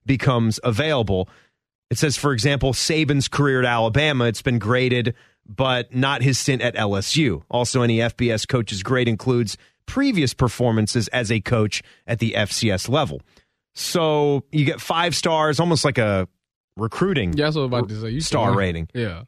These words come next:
Speaker 1: Yeah, ninety to a hundred is five stars. Four, you get four and a half and then four, three and a half and then three. So every point five, you get that,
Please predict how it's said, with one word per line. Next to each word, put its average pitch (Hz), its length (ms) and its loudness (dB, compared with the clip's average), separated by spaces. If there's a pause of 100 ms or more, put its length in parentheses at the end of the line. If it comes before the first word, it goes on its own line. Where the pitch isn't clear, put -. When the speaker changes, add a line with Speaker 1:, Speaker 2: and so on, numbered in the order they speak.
Speaker 1:
Yeah, 131 160 2
ninety 151 440 4
to 160 120 2
a 139 60 4
hundred 139 320 4
is 120 140 2
five 110 280 2
stars. 113 380 2
Four, 147 240 0
you 143 100 0
get 147 220 -2 (680)
four 208 320 0
and 180 80 4
a - 20 2
half 147 400 2
and 131 80 2
then 117 120 2
four, 117 440 0
three 131 260 2
and 123 80 4
a 117 40 4
half 113 180 2
and 113 80 2
then 107 100 4
three. 107 220 0
So 127 140 -2
every 123 140 0
point 110 300 0
five, 95 380 -2
you 98 60 0
get 98 260 -4
that, 95 220 -2